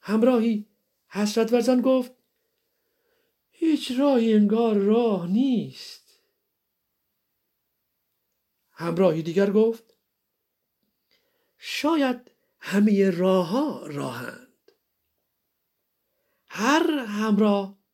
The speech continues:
بی همراه در راه شد.»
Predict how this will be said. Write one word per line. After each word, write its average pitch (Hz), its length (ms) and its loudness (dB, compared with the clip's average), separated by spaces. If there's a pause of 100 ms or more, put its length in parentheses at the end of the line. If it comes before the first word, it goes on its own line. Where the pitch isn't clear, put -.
(280)
بی 170 420 0
همراه 160 640 -6 (580)
در 151 140 -2
راه 147 340 -2
شد.» - 340 -12